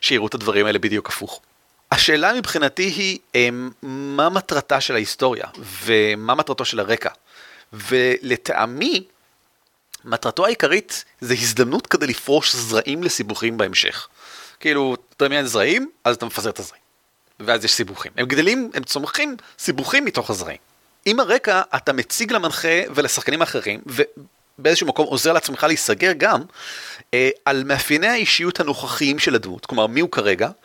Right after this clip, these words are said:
מה הרציונל לקיומם, והסיפורים שהיית רוצה לחקור איתה.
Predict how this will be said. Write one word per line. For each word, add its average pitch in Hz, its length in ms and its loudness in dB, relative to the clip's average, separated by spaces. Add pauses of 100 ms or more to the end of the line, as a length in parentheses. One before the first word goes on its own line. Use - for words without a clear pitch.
(360)
מה 135 240 2
הרציונל 151 560 2
לקיומם, 143 640 0 (640)
והסיפורים 147 680 -2
שהיית 180 200 2
רוצה 143 240 4
לחקור 120 340 0
איתה. - 160 -8